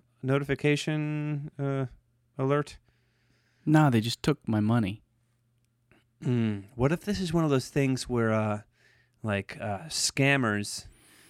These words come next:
Speaker 1: trick people into buying cheese <laughs> boxes? And no cheese ever arrives.
Speaker 2: <laughs> I'm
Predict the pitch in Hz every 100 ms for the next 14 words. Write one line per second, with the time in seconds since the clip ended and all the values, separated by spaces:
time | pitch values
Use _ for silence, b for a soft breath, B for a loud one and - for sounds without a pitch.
0 | - - 151 - 139 - 120 117 120 -
1 | 120 123 117 - 135 143 143 - - -
2 | - - 143 - - B B B B B
3 | B B B B B B 185 165 202 220
4 | - 220 175 190 214 175 165 185 277 254
5 | 196 165 220 - 233 - _ - _ _
6 | B B 170